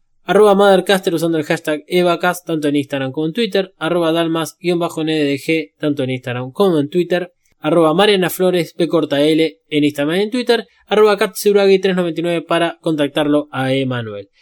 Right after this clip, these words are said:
Nos vamos a escuchar en el, el próximo episodio, que va a ser el análisis del capítulo veinticinco. Seguro, no sabemos si vamos a integrar el capítulo veintiséis, porque así como el anime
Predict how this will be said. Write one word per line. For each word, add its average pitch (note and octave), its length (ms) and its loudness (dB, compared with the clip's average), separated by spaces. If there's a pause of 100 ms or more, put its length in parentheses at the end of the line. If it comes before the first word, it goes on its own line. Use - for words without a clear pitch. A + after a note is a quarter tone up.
(680)
Nos G3 140 6
vamos A#3 320 4
a F3+ 300 6
escuchar F#3+ 600 2
en F3 360 2
el, E3+ 160 4
el F3 160 2
próximo D#3+ 680 2
episodio, F3+ 560 2
que - 60 -8
va C3+ 80 0
a B2+ 40 -4
ser D3+ 160 -2
el D3 100 0
análisis C#3+ 440 -2
del C3 280 -2
capítulo C#3 320 -2
veinticinco. D#3 640 -2
Seguro, G3 580 4
no F3 160 0
sabemos F3 320 -2
si - 80 -8
vamos F3 240 -6
a - 20 -4
integrar E3 360 -2
el D3 40 -6
capítulo D3+ 380 -4
veintiséis, E3+ 540 -6 (280)
porque A3+ 280 4
así A3+ 200 0
como G3+ 460 2
el G3 300 2
anime F#3+ 640 0